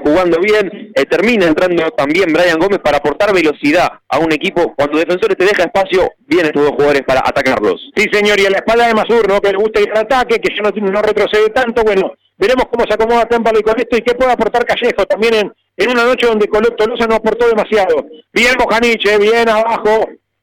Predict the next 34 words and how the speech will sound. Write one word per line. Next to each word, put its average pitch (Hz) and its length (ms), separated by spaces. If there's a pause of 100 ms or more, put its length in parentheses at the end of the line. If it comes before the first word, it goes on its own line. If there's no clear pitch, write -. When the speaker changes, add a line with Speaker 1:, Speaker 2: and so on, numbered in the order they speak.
(160)
Speaker 2:
Mucho 262 360
mejor 233 300
Bojanic 233 460
hoy 240 120
que 208 160
Rodríguez, 202 600
esto 208 220
también 214 240
hay 208 60
que 202 160
decirlo. 202 500 (160)
Ha 214 120
estado 254 280 (240)
rústico, 220 460
como 196 200
se 208 120
le 220 80
pide 311 280
a 226 80
Boja, 220 380
¿no? 202 260 (280)
No 226 140
se 240 80
le 240 100
pide 240 320
que 190 140
salga 202 440
de 190 80
Galeria 208 280
Bastón, 190 280
se 202 80
le 262 80
pide 262 320
esto, - 340